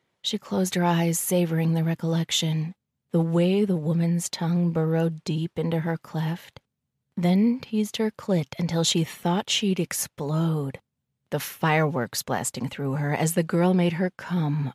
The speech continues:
over and over. She could almost taste the cunt juice the Asian girl had fed her in those deep, soulful kisses afterward. Yes, she'd really enjoy seeing Lily again.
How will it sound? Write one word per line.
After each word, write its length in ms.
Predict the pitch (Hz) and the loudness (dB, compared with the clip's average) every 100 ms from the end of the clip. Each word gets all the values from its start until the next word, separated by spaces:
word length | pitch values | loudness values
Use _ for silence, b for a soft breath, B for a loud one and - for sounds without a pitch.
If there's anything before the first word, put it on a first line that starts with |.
| - | -4
over 640 | 160 165 180 180 185 208 - | 0 2 2 2 2 2 0
and 320 | 226 240 226 | 2 4 6
over. 640 | 208 170 151 147 139 135 - _ _ _ | 6 4 2 0 -4 -4 -10 _ _ _
She 180 | - 247 | -2 4
could 120 | 254 | 6
almost 420 | 262 262 220 - | 6 6 4 0
taste 520 | - 170 160 - - - | -6 -2 -2 -4 -10 -6
the 120 | 160 | -4
cunt 300 | 175 160 - | 0 -2 -2
juice 340 | 160 151 143 | -2 -2 -4
the 120 | 151 - | -6 -2
Asian 320 | 156 151 156 | -2 -2 -2
girl 200 | 147 151 | -2 -2
had 140 | 151 | -2
fed 320 | - - 156 | -6 -2 -2
her 180 | 160 139 | 0 -4
in 220 | 143 151 | -2 -2
those 280 | 151 151 151 | -2 -2 -4
deep, 400 | - 156 160 - - _ _ - | -6 -6 -6 -10 -20 _ _ -16
soulful 760 | - - 180 165 151 - 151 | -8 0 2 4 0 -4 -8
kisses 460 | - 156 139 151 147 | -4 -4 -2 -4 -2
afterward. 760 | 151 151 151 143 151 147 151 _ _ _ _ _ _ | -2 -4 -4 -4 -4 -4 -8 _ _ _ _ _ _
Yes, 500 | 254 208 - - - _ _ - | 2 2 2 -4 -6 _ _ -6
she'd 300 | - 240 208 | 0 2 6
really 260 | 208 175 | 6 6
enjoy 300 | 165 156 151 | 4 0 -2
seeing 360 | 151 - 160 156 | -2 -2 0 0
Lily 280 | 160 160 170 | 2 2 2
again. 500 | 175 196 208 240 | 2 2 4 2